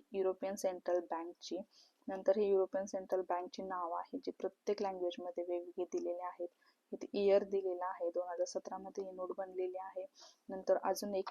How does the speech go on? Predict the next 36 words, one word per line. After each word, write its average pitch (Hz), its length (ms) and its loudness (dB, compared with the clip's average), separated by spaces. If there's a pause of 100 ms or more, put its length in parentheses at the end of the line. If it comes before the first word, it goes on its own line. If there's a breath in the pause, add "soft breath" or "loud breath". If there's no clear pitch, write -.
(260)
मेन 190 340 -2
म्हणजे 185 300 -2 (1000)
ह्याच्यावरती 214 400 6
तुम्हाला 208 280 0
एक 220 100 -2
वॉटरमार्क 185 580 4
दिसत 180 300 -2
असेल, - 220 -2 (440 soft breath)
एक 214 200 2
लेडीचं 196 520 6
दिसत 196 280 2
असेल 180 300 2 (320)
पिक्चर 185 300 2 (120)
तुम्हाला 180 240 -2
इथे 180 220 0
असं. 180 280 -2 (600 loud breath)
तर 214 100 4
ही 220 220 6
जी 233 140 6
एक, 233 320 4 (400)
एक 233 160 -2
राजकुमारी 202 600 0
होती 185 200 -2
असं 175 220 -2
म्हणतात, 180 320 -6 (100)
तिचं 180 220 -2
नाव 180 220 -2
युरोपा 175 340 2
होतं. 180 380 -2 (400 loud breath)
तर 208 80 2
ती 240 120 6
दिसायला 208 400 4
वगैरे 202 160 2 (100)
खूप 226 180 -4
सुंदर 190 380 2
होती. 196 200 -4